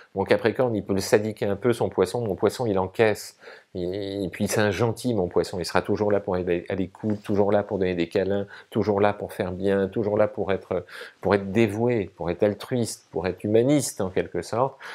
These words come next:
Mon Capricorne, il finit par être sécurisé par ce profil qui ne le lâchera pas. Et il continue de tracer la route en confiance. C'est une des plus belles combinaisons que j'ai vues passer, c'est dit. Poisson Verseau,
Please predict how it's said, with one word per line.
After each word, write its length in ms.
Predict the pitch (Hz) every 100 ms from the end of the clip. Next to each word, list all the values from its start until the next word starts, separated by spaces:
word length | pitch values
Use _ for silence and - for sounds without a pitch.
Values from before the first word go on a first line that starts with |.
| -
Mon 100 | 113
Capricorne, 580 | 110 117 113 104 123 113
il 120 | 101
finit 260 | - 110 113
par 160 | 110 95
être 120 | 87
sécurisé 640 | - 110 117 104 98 107
par 140 | 104 85
ce 120 | 87
profil 400 | - 87 - 95
qui 80 | 85
ne 60 |
le 60 | 87
lâchera 320 | 90 - 87
pas. 300 | 104 117 151 - - -
Et 100 | 90
il 80 | 87
continue 320 | 143 131 131
de 40 |
tracer 300 | 120 120 -
la 120 | 107 104
route 200 | 131 -
en 140 | 80
confiance. 680 | - 117 - 101 85 76 - - - -
C'est 340 | - 104 101 127
une 260 | 139 135 - _ _ _ _
des 280 | 104 104 101 _ _
plus 280 | 135 139 -
belles 500 | 98 107 131 151 147 -
combinaisons 640 | 127 117 120 120 107 127 147
que 160 | -
j'ai 160 | 101 113
vues 260 | 104 139 -
passer, 520 | 123 117 - 139 147 -
c'est 220 | - 127
dit. 200 | 95 - _ - _ _ _ _ _ _ _ _ - - - - - - - -
Poisson 400 | 139 160 - 160
Verseau, 760 | 147 131 - 139 147 175 -